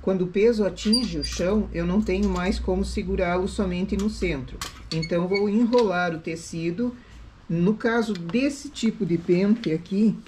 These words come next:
ele tem uma barra mais grossa que protege o ponto, que protege o trabalho. Então, eu deixo ela sempre virada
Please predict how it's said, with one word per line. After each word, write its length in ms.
ele 220
tem 480
uma 260
barra 580
mais 300
grossa 600
que 100
protege 840
o 100
ponto, 640
que 40
protege 580
o 40
trabalho. 640
Então, 240
eu 140
deixo 400
ela 320
sempre 460
virada 600